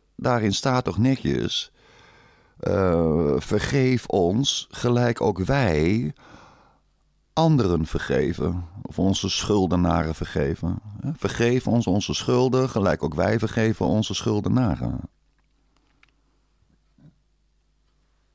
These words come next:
En daar zit je oplossing. En dan kom je tot rust.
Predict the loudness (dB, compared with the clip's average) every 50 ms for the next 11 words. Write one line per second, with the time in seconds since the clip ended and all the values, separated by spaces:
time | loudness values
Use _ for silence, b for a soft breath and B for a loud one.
0 | _ _ -6 -2 -2 -2 -2 -2 0 2 4 4 4 4 2 2 0 -2 -2 0
1 | -2 -2 -2 -2 -4 -6 -6 -6 -10 -12 -14 -16 _ _ _ -20 _ _ _ _
2 | _ _ _ _ _ _ _ _ _ _ _ _ _ _ _ _ _ _ _ _
3 | _ _ _ _ _ _ _ _ _ _ _ _ _ 0 0 2 2 0 0 2
4 | 2 2 2 0 0 0 -2 -2 0 -2 -2 -2 -4 -6 -12 -18 _